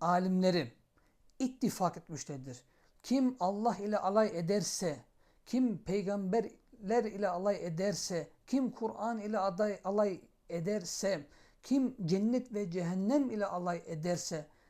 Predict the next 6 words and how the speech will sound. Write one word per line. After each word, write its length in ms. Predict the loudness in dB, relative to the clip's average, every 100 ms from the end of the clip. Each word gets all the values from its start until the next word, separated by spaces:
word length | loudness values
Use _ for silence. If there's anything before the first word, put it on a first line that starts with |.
| _
kim 360 | 2 4 4 0
ezan 460 | -2 0 2 0 0
ile 200 | -2 -2
alay 380 | -2 -2 -4
ederse, 580 | -6 -6 -6 -6 -6 -6 -8 _ _ 0
kim 200 | 2